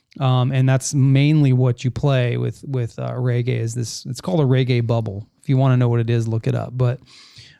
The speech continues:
um, yeah, so I found that I de-, I, I wanted to get something a little different that had better reggae tones. So I have all this gear and I traded it in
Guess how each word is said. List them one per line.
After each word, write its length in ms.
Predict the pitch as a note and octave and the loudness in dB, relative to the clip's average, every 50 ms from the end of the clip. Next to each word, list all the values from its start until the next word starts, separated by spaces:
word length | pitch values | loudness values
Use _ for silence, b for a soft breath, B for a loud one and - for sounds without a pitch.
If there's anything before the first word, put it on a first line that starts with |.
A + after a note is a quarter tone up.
| B - | B 0
um, 600 | C#3 C3+ C3 C3 B2+ B2 B2 B2 A#2+ A#2+ A#2+ A#2 - _ _ _ _ _ _ _ _ _ _ _ _ _ _ _ _ - - - | 0 2 2 2 2 2 2 2 0 0 -2 -4 -6 _ _ _ _ _ _ _ _ _ _ _ _ _ _ _ _ -12 -4 0
yeah, 200 | E3 E3+ D#3+ B2+ | 2 2 2 2
so 120 | - E3+ | 2 2
I 80 | D#3 D3+ | 2 2
found 240 | - F#3 E3+ E3 D#3+ | 2 2 2 2 4
that 80 | D3+ | 4
I 60 | C#3+ | 2
de-, 260 | C#3+ C3+ C#3+ E3 F3+ - | 2 2 2 0 0 2
I, 160 | C3+ C#3 - C#3 | 2 2 2 2
I 40 | C3+ | 2
wanted 340 | C#3 C3+ C3+ C#3 C#3 C3+ B2+ | 2 2 4 4 4 4 2
to 60 | C3 | 2
get 140 | B2+ D3 C3+ | 0 0 -2
something 320 | - D3 C3+ B2 C#3 C3 | 0 0 0 2 2 2
a 60 | B2+ B2+ | 4 4
little 180 | C3 B2+ B2 | 4 4 2
different 320 | A#2+ A#2 C#3 C#3 - D#3+ B2+ | 2 2 0 0 0 -2 0
that 80 | C3 B2 | 0 0
had 180 | A#2+ A#2+ A#2 | 0 0 2
better 200 | A2+ B2+ A#2+ A#2 | 0 0 0 0
reggae 540 | A#2 A#2+ A#2 A#2 B2 A#2 A#2+ A#2 A#2+ A2+ - | 0 0 0 0 0 0 0 -2 -2 -4 -2
tones. 380 | - C3+ C3+ B2+ B2 A#2+ A2+ - | 0 0 2 2 2 0 -2 0
So 240 | - F#3 F#3+ E3 | 0 2 2 2
I 140 | C#3+ D3+ F3+ | 2 2 2
have 220 | D#3+ F#3 G3+ F3 D3+ | 2 2 2 2 2
all 140 | D#3 D#3+ | 2 2
this 240 | D3+ D3 C#3 B2 - | 2 2 0 0 -2
gear 460 | - B2+ C3 D3 F#3+ A#3 G3 B2+ A#2 | -4 -2 0 0 2 2 2 2 2
and 100 | A#2 A#2 | 0 0
I 80 | A2+ A#2 | 0 -2
traded 380 | - - C3+ B2+ A#2+ A#2+ A2+ G#2+ | 0 0 0 2 2 2 0 0
it 120 | A2 G2+ | -2 -2
in 320 | G#2+ G#2+ G#2+ G#2+ A2 G#2+ | -2 -4 -4 -4 -6 -6